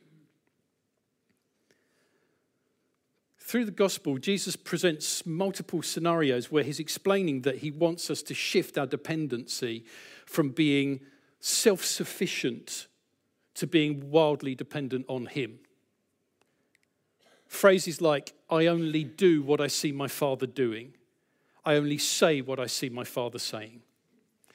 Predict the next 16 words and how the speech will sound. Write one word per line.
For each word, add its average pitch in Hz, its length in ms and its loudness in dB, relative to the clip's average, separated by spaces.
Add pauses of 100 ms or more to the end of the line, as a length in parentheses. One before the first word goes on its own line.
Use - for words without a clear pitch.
(260)
Sets - 400 2
the 196 320 0
absolute 220 840 0
pinnacle 208 540 2
of 165 120 2
the 170 100 2
framework 175 1040 -2 (240)
within 165 340 4
which 160 240 2
Jesus 151 380 -4
operates 123 720 -4 (200)
in 135 160 -2
the 117 160 -2
earth. - 320 -10 (1500)
"I'm 160 320 2 (200)
wildly 185 1080 4